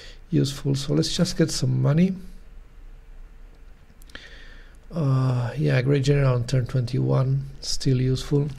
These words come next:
And, uh, and in the meantime, this is also giving me some money, so that's fine. It's always good to get some gold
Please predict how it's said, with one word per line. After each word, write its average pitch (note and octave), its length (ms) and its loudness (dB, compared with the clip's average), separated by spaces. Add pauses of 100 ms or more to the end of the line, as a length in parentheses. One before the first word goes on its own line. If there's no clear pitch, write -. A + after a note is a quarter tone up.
(1200)
And, A#2+ 540 2
uh, A2+ 540 2
and C#3 200 2
in C#3 100 4
the C3+ 80 8
meantime, C#3 360 6
this B2 160 2
is A#2 100 0
also B2+ 220 0
giving A#2 260 2
me A#2 80 0
some A2+ 260 0
money, A2+ 280 -2
so C#3 240 -4
that's - 240 -4
fine. - 400 -2 (1300)
It's - 160 -4
always B2+ 240 0
good B2 240 -2
to C3 100 -4
get B2+ 140 -2
some B2 300 0
gold D#3 460 2